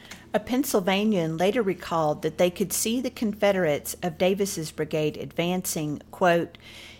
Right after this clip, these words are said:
"in front and to the right, distant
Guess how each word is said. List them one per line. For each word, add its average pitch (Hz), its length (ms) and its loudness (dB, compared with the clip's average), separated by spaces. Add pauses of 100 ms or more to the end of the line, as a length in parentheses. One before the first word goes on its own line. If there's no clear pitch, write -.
(100)
"in 185 140 2
front 196 540 0
and 180 160 -2
to 214 120 -2
the 170 140 -2
right, 180 540 2 (280)
distant 160 560 2